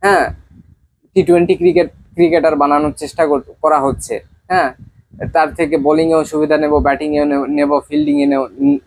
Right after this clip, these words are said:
ফিল্ডিংয়েও নিব। ভাই, এই সাইফ হাসান এবং মেহেদী মিরাজের যদি তুলনা করি টি টোয়েন্টি ক্রিকেটে, মেহেদী মিরাজের থেকে সাইফ হাসান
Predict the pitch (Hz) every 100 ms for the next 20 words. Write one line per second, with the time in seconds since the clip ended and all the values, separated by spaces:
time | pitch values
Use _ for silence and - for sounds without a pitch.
0 | _ 156 165 160 156 151 143 135 120 -
1 | _ _ _ _ _ _ _ _ _ 139
2 | 165 - 180 185 - 165 170 175 180 175
3 | 202 220 - 165 165 180 175 - 151 160
4 | 180 180 165 160 156 170 156 151 143 151
5 | 151 156 151 139 139 196 - _ - 156
6 | 160 170 170 180 160 139 123 156 240 -
7 | - _ - _ 139 165 196 180 170 160
8 | 165 180 - 170 175 208 - 151 156 156
9 | 156 - 185